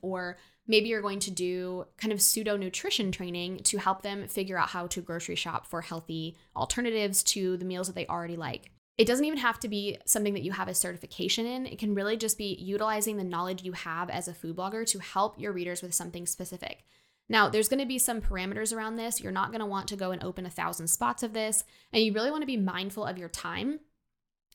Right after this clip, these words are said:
This is probably not something that you would want to do forever because eventually you're going to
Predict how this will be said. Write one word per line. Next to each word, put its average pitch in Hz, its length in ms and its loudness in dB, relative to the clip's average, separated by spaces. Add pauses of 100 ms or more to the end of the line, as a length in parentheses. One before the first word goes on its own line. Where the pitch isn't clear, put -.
This 247 180 6
is 339 80 2
probably 262 220 0
not 233 180 2
something 202 240 2
that 196 100 -4
you 190 100 -4
would 185 100 -4
want 180 220 -4
to 196 80 -4
do 175 360 -4 (340)
forever 208 540 0
because 226 260 0
eventually 190 480 0
you're 185 120 -4
going 180 240 -6
to 175 440 -2